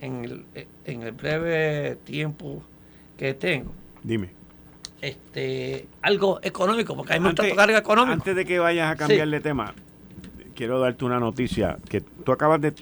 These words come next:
Speaker 2: de, hablando de la agricultura.
Speaker 1: Sí.
Speaker 2: Y nadie quiere hablar de esto.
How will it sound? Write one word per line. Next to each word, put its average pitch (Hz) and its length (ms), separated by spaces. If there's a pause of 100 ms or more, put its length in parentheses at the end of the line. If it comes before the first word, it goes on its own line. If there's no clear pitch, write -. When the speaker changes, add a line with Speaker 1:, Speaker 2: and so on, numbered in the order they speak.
(120)
Speaker 2:
de, 107 280
hablando 113 400
de 143 80
la 143 60
agricultura. 127 720
Speaker 1:
Sí. - 300 (1300)
Speaker 2:
Y - 120
nadie 170 300
quiere 190 160
hablar 180 220
de 156 80
esto. 110 340